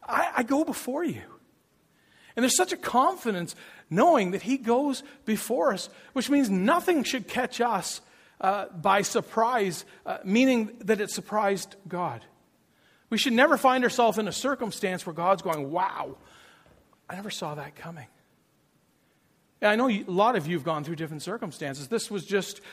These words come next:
this past week was the third, uh, year anniversary of my brother-in-law's, uh, motorcycle accident where he, where he passed away. And I know my family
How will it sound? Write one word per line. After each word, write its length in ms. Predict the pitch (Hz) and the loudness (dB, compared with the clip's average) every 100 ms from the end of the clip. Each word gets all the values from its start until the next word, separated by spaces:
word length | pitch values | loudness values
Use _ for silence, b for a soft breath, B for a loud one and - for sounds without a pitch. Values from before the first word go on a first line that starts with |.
| B | B
this 100 | 185 | -2
past 360 | 208 214 202 | 2 4 2
week 200 | 214 233 | -2 -4
was 160 | 226 170 | -2 -4
the 80 | 156 | -4
third, 460 | - 185 185 165 160 B B B | -2 2 2 0 -10 B B B
uh, 220 | 151 156 | 0 0
year 320 | 156 175 190 | 0 4 6
anniversary 560 | 180 175 156 190 196 165 | 6 2 0 -2 -2 -6
of 60 | 139 | -4
my 120 | 143 | -4
brother-in-law's, 760 | 143 156 165 151 147 143 139 - B B | -2 0 -2 -2 -2 -2 -6 -16 B B
uh, 120 | 165 | -2
motorcycle 560 | 151 214 214 147 120 131 | 0 -2 -2 -6 -6 -8
accident 340 | 120 - 147 | -8 -12 -12
where 160 | 147 131 | -10 -10
he, 100 | 135 - | -10 -12
where 140 | - 151 | -10 -10
he 60 | |
passed 340 | 139 147 131 - | -8 -10 -10 -10
away. 220 | 139 202 | -8 -6
And 60 | |
I 120 | 185 170 | -6 -2
know 260 | 196 208 B B B | -2 -2 B B B
my 220 | - 180 220 | -2 2 2
family 640 | 220 226 247 190 160 - | 2 2 2 0 -2 -4